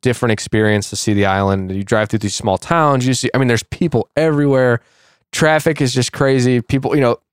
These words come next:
there's, you know, there's, it's a two-lane road. You got cars going one way, other cars going the other way. You got, you're driving on the wrong side of the road. There's, there's these little motorbikes that are just zipping in and out of traffic and just going crazy. And it's just so interesting to see,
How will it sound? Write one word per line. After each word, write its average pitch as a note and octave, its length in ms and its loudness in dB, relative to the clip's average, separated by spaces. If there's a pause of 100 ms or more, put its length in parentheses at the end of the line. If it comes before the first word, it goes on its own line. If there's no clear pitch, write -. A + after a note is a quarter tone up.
there's, C3+ 280 0 (300)
you D#3 80 0
know, B2 60 2
there's, C3 220 0
it's D3 220 0
a D#3+ 80 -2 (100)
two-lane E3+ 360 2
road. B2+ 340 2 (800)
You C3+ 120 0
got B2+ 60 0
cars C#3+ 240 0
going C3+ 140 2
one C3 160 2
way, B2+ 240 2
other B2+ 200 2
cars B2+ 220 0
going B2 140 2
the A#2 80 2
other A#2+ 140 2
way. A#2+ 240 2
You A#2+ 140 2
got, A2+ 240 0 (380)
you're C3 100 0
driving D3+ 260 2
on C#3 80 2
the C#3 60 2
wrong C3+ 180 2
side D3 140 0
of C#3 60 2
the B2+ 80 2
road. C#3 420 2
There's, A#2 220 0 (100)
there's B2 140 0
these C3 320 -2
little C#3 140 2
motorbikes C3+ 540 2
that C3 80 0
are B2 80 2
just A#2 140 0
zipping C#3 300 0
in C#3+ 80 2
and C3 100 2
out C3 180 2
of B2+ 60 -2
traffic C3 460 0
and C3 40 2
just B2+ 120 -2
going C3 180 2
crazy. B2+ 420 2
And A#2 160 0 (460)
it's - 220 -2
just D#3+ 220 0
so C#3 300 2
interesting B2 420 0
to A#2 80 2
see, A#2 400 2